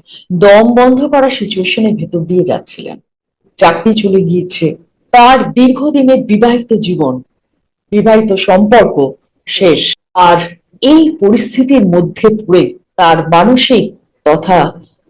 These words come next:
শারীরিক স্বাস্থ্য ভাঙতে শুরু করেছে। ঠিক এইরকম অবস্থায় আমার সেই বান্ধবী আমার সঙ্গে যোগাযোগ করেন। ধীরে ধীরে তিনি ফিরে পান তার মনোবল, তার পরিস্থিতিকে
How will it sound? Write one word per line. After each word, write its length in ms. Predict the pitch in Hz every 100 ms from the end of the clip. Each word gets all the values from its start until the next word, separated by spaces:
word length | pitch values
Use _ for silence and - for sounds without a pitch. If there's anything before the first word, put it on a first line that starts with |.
| _ -
শারীরিক 680 | - - 180 208 220 226 220
স্বাস্থ্য 680 | - 202 - - 175 143 - _ _ -
ভাঙতে 380 | 156 147 165 202
শুরু 280 | - 147 -
করেছে। 340 | 123 - - - _ _ -
ঠিক 260 | 339 359 - _
এইরকম 420 | - 262 349 339 208
অবস্থায় 640 | 151 151 - - 139 135 - _ _ _ _
আমার 180 | - 175
সেই 240 | 180 180 160
বান্ধবী 580 | 180 165 190 160 143 151 _ _ _
আমার 220 | 185 190 208
সঙ্গে 300 | 208 185 160
যোগাযোগ 440 | 147 165 226 220
করেন। 260 | 220 220 226
ধীরে 360 | - 262 294
ধীরে 360 | - 185 156 143 - _ _ _ _ _ _
তিনি 220 | 196 190 190
ফিরে 440 | - 214 240 240
পান 300 | 151 143 - - _ _
তার 260 | 160 151 151
মনোবল, 640 | 160 208 196 156 139 143 _ _ -
তার 240 | 180 180 180 -
পরিস্থিতিকে 840 | 208 285 - - 220 156 - 131